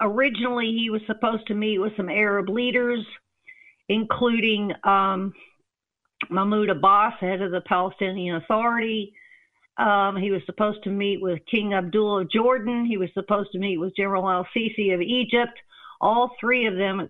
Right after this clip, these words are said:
canceled the meetings. Um, and they canceled them directly after the hit on the hospital in Gaza.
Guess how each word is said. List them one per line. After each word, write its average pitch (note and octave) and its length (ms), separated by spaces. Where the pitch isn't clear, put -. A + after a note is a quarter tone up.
canceled G#3+ 440
the F3 60
meetings. F#3 500
Um, F#3+ 340
and F#3 80
they F#3+ 80
canceled A#3+ 480
them G3+ 180
directly G#3 600
after G3 420
the F3+ 220
hit F#3+ 420
on F3 460
the F3+ 280
hospital F3+ 580
in E3 120
Gaza. E3+ 560